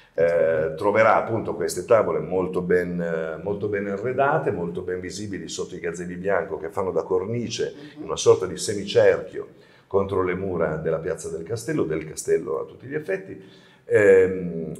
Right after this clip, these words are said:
Speaker 1: e troveranno, eh, in alcuni casi due produttori, ma storicamente, voglio dire, due produttori storici come Orsolani e Cech dividono il tavolo da sempre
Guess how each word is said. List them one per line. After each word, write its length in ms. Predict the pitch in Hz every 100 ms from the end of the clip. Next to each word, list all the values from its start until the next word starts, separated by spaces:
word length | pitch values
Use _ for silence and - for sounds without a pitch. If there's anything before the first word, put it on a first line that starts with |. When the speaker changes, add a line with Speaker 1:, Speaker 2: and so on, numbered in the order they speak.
| -
Speaker 1:
e 120 | - 101
troveranno, 800 | 147 156 113 143 175 113 87 90
eh, 840 | 90 87 85 82 80 78 76 78 78
in 120 | 107
alcuni 360 | 104 113 127 123
casi 500 | 135 98 87 92 95
due 260 | 120 120
produttori, 640 | 101 113 135 135 135 160
ma 140 | 107 80
storicamente, 840 | - 98 98 107 104 117 113 107
voglio 260 | 95 95 95
dire, 300 | 107 98 90
due 140 | 98
produttori 440 | 98 98 90 101
storici 300 | 95 110 104
come 160 | - 92
Orsolani 420 | 87 101 98 98
e 80 | 87
Cech 340 | - 107 - -
dividono 580 | 92 92 98 87 85 87
il 140 | 90 90
tavolo 320 | 95 85 82
da 100 | 80
sempre 540 | - 87 73 82 135